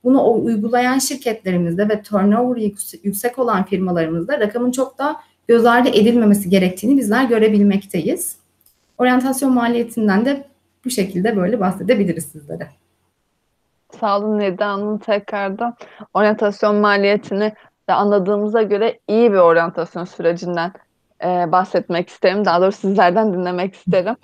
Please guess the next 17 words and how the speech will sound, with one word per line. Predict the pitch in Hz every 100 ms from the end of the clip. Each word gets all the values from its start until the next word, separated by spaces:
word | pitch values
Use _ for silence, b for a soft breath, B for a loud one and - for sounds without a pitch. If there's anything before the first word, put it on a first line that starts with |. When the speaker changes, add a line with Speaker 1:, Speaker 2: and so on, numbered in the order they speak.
| b b _ _
Speaker 2:
Bu | 208
kapsamda | 214 220 220 233 233 226 254
her | 247 247
şirket | - 190 185 196 180 _
bir | 190
şekilde | - 170 175 170
genelde | 175 190 180 170 170
yani | 170 165 180
çoğu | - 220 190
şirket | - 180 - 214 -
bir |
oryantasyon | 185 196 196 190 196 185 - 196
süreci | 196 - 190 165 202 233 b b _
gerçekleştiriyor, | 208 202 202 220 190 185 196 - 208 190 185 202 -
istiyor | 196 _ 196 185 180
veya | 175 175
is-, | - -